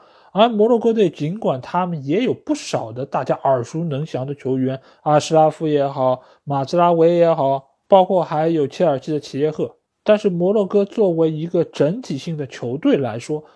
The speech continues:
他的竞争力仍然是比较有限。尽管昨天阿什拉夫确实是非常的活跃，他在边路的突破给克罗地亚造成了很大的麻烦，但是毕竟啊，摩洛哥他不是大巴黎啊，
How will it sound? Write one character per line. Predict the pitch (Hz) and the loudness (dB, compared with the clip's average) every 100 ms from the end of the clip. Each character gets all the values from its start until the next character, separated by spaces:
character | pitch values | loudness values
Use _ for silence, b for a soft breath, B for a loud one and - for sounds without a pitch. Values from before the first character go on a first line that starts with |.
| b | b
他 | 151 | -4
的 | 156 | -4
竞 | - 147 | -6 -8
争 | 123 156 | -6 -6
力 | 156 | -6
仍 | 123 123 | -8 -8
然 | 151 151 | -6 -8
是 | 156 | -10
比 | 135 | -8
较 | 147 143 | -4 -4
有 | 123 | -4
限。 | - 131 120 | -6 -6 -6
尽 | 156 175 | -4 2
管 | 147 | 2
昨 | 147 156 | 2 0
天 | 185 180 | 0 0
阿 | 196 | -2
什 | - | 2
拉 | 196 | 0
夫 | 190 214 208 b b | 0 -4 -6 b b
确 | - 240 | 2 2
实 | 143 160 | 0 -6
是 | - 151 | -6 -8
非 | - 165 147 | -6 0 0
常 | 147 147 | 0 -4
的 | 143 | -10
活 | 123 123 | -8 -6
跃， | 139 | -6
他 | 120 151 | -6 -6
在 | 151 | -8
边 | - 190 190 | -2 0 0
路 | 185 | -4
的 | 143 | -6
突 | - 208 | -4 -4
破 | 196 180 - B B B | -2 -2 -2 B B B
给 | 156 139 131 - _ _ _ - | 2 4 2 -8 _ _ _ -8
克 | 202 | -2
罗 | 185 | -2
地 | 180 | 0
亚 | 180 | 0
造 | 135 - 185 | 0 2 2
成 | 135 135 | 2 -6
了 | 139 | -10
很 | - 127 113 | -8 -8 -2
大 | 220 165 | -2 -2
的 | |
麻 | 117 101 | -4 -12
烦， | - 113 _ _ _ _ _ _ _ _ _ _ | -14 -16 _ _ _ _ _ _ _ _ _ _
但 | - 180 | 2 2
是 | 170 | 2
毕 | 160 - 240 160 | -6 -2 0 0
竟 | 127 160 | -2 -4
啊， | 127 113 | -4 -10
摩 | 131 139 | -4 0
洛 | 170 147 | 2 2
哥 | 156 156 | 2 0
他 | 156 | 0
不 | - 143 | -6 -8
是 | 143 | -6
大 | - 123 | -2 -2
巴 | 135 | -2
黎 | 131 107 | -6 -8
啊， | 120 - | -14 -16